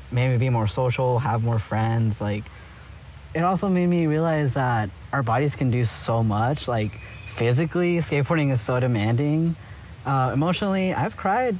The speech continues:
f-, uh, for, like, getting certain tricks, but at the end of the day, like, my friends are like, "You got it, like, next try." Like, don't, like, don't stress about it. Don't, like,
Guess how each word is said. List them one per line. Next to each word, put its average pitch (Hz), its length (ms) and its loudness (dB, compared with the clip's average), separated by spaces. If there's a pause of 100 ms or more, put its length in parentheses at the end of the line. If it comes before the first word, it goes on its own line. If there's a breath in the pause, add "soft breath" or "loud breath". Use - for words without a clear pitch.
(140)
f-, - 360 -10
uh, 135 220 0
for, 139 300 -4
like, 139 160 0
getting 143 280 2
certain 165 260 0
tricks, 196 360 -2 (100)
but 147 100 0
at 135 120 0
the 143 60 -2
end 139 100 2
of 143 60 2
the 135 80 0
day, 127 280 0
like, 120 180 2 (600 loud breath)
my 139 140 2
friends 131 460 2
are 120 160 2
like, 101 240 0
"You 123 100 2
got 110 200 2
it, 98 120 -4
like, 107 140 -2
next 110 340 0
try." 101 280 -2
Like, 104 180 -4
don't, 120 180 0
like, 117 240 -2
don't 127 220 2
stress 131 240 0
about 139 240 2
it. 135 180 2
Don't, 117 240 0
like, 110 160 -2